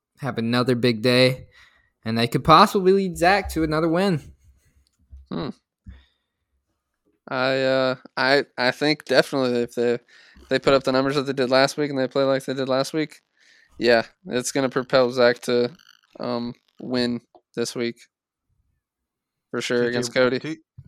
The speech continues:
Speaker 3: T J Watt is back in the lineup this week.
Speaker 1: But
Speaker 2: Ah,
Speaker 1: both
Speaker 2: that's
Speaker 1: of
Speaker 2: the
Speaker 1: his
Speaker 2: thing.
Speaker 1: linebackers are questionable.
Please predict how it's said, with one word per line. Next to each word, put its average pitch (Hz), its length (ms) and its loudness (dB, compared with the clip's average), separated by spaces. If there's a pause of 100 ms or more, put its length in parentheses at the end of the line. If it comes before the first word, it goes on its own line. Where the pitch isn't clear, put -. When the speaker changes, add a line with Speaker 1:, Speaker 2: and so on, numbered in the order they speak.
Speaker 3:
T 139 140 -12
J 135 140 -6
Watt 131 260 -4
is 127 140 -8
back 120 240 -4
in 110 60 -6
the 104 80 -8
lineup 104 440 -8
this 90 160 -20
week. 80 180 -20 (540)
Speaker 1:
But 120 120 -6
Speaker 2:
Ah, 123 400 6
Speaker 1:
both 147 120 10
Speaker 2:
that's 165 120 8
Speaker 1:
of 160 80 8
Speaker 2:
the 156 60 10
Speaker 1:
his 139 80 8
Speaker 2:
thing. 135 140 6
Speaker 1:
linebackers 147 480 8
are 131 140 10
questionable. 113 640 0